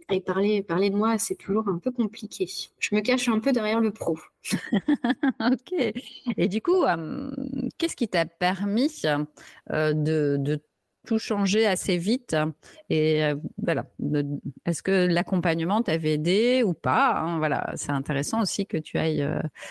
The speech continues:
Speaker 2: explorer ça, donc, dans toutes les infos que tu avais pu déjà récupérer à ce moment-là.
Speaker 1: Ben, ce qui, ce qui est top, c'est que déjà, on avait fait deux, trois sessions toutes les deux en amont, euh, où, euh, finalement, les conseils que tu m'avais prodigués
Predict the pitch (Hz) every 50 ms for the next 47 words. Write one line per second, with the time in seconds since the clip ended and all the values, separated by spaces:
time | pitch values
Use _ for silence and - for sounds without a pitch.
0 | - - - 170 170 - - - 170 165 160 170 165 165 - - 190 202 208 202
1 | 185 160 156 156 147 147 156 156 151 - - 208 - - - 165 151 151 151 151
2 | - - 196 202 - - - 160 156 156 156 151 - - - - 220 196 180 160
3 | 156 156 170 175 180 175 - - - - 180 175 - 185 180 - 175 - - 139
4 | - - 165 - - - 165 165 156 156 151 143 143 147 - _ _ _ - -
5 | 233 233 226 214 - 233 - - - - - - - - - - 269 262 262 262
6 | 302 302 302 302 - - 247 208 208 247 247 254 269 277 254 226 214 220 214 220
7 | - - 247 226 - - 247 269 269 - - 269 254 - - 254 247 - - 302
8 | 302 294 - 247 247 - 240 240 240 254 269 285 - _ - 220 220 220 220 226
9 | 240 247 277 311 302 - - - - - _ _ - 214 214 214 - - - 254
10 | 247 247 240 240 226 214 202 202 190 190 190 185 185 190 185 165 - - 190 -
11 | _ _ - - - - 233 226 233 247 277 294 277 - - 226 226 220 226 -
12 | 262 262 254 - 294 277 277 277 262 - - 254 240 - - - 233 233 220 214
13 | 226 226 226 - - - 247 240 226 220 214 - 247 262 285